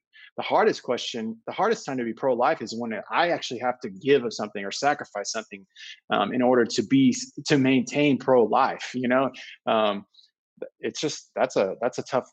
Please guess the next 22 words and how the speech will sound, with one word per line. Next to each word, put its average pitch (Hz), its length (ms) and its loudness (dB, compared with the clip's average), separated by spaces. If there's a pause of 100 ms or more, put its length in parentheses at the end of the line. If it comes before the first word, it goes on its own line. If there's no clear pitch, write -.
position, 110 560 -4
you 113 140 -2
know? 120 300 -2
And 120 140 -2
it's, 110 140 -4
so 127 100 4
it's 113 220 -2
easy, 120 540 -2 (160)
it's - 160 -4
easier 139 560 6
even 143 260 4
with 123 140 0
the 117 80 -2
context 123 500 -2
of 104 60 -6
the 104 100 -2
unborn. 107 420 0
And 110 120 0
I'm 151 120 2
in 113 140 2
no 113 220 6
way, 113 340 6